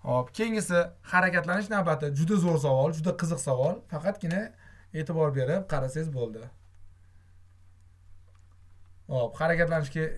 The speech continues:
ketma-ketligi quyidagicha. Birinchi bo'lib B tramvay o'tadi. Nimaga? O'zaro tramvaylar ham o'zaro o'ng qo'l qoidasiga bo'ysunadi. Tramvay agar bitta o'zi bo'lsa, u shoh, kecha o'rgatganimizdek, u birinchi o'tadi.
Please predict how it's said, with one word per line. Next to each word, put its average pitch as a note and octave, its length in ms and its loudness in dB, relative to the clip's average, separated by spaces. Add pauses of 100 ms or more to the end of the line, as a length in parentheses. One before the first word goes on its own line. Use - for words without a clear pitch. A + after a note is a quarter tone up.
(120)
ketma-ketligi D#3 640 0
quyidagicha. C#3 520 2 (440)
Birinchi G#3+ 320 6
bo'lib A3+ 260 6
B G3+ 200 6
tramvay E3 400 6
o'tadi. D3+ 300 2 (120)
Nimaga? E3 420 2 (420)
O'zaro G3 420 6 (320)
tramvaylar F3+ 560 8
ham G#3 140 8 (140)
o'zaro G3+ 360 8
o'ng G3 240 2
qo'l F#3 100 2 (100)
qoidasiga D#3+ 480 4
bo'ysunadi. C3+ 440 0 (400)
Tramvay F#3+ 500 4 (100)
agar F#3+ 400 4
bitta G3+ 260 -2
o'zi G3 300 -2
bo'lsa, G3 180 -4 (140)
u G#3+ 60 -2
shoh, - 380 4 (100)
kecha E3 180 -4
o'rgatganimizdek, C#3 720 -2
u F3+ 160 -4
birinchi E3 280 0
o'tadi. B2+ 260 0